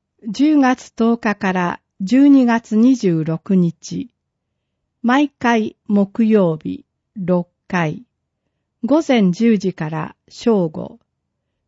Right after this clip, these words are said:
受講料千二百円。教材費二千円。イラスト、似顔絵入門。一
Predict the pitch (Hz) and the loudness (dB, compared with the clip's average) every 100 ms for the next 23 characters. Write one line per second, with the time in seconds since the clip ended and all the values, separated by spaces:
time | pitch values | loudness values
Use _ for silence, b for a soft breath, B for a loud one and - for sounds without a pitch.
0 | _ - 202 208 311 277 185 160 160 - | _ -4 -4 0 2 4 2 -2 -4 -12
1 | _ - - 262 254 233 220 202 - 180 | _ -8 0 4 6 4 2 -2 -2 -6
2 | 160 170 - _ _ _ _ _ _ - | -6 -8 -12 _ _ _ _ _ _ -2
3 | 277 277 269 262 233 175 - 185 - - | 2 2 2 0 0 -2 -8 -14 -14 -16
4 | _ _ - 185 190 - 220 208 190 175 | _ _ -2 0 2 0 0 2 2 0
5 | 156 170 196 _ _ _ _ _ _ _ | -4 -8 -14 _ _ _ _ _ _ _
6 | _ _ _ _ _ _ _ _ _ _ | _ _ _ _ _ _ _ _ _ _
7 | _ 196 196 233 - - 208 196 - _ | _ -4 0 0 -2 -8 -4 -4 -6 _
8 | _ _ _ 202 214 254 262 247 240 220 | _ _ _ 0 2 4 4 2 2 -2
9 | - 220 202 165 156 185 247 _ _ _ | -2 2 2 2 -2 -6 -14 _ _ _
10 | _ _ _ _ _ _ _ - 220 | _ _ _ _ _ _ _ -10 -8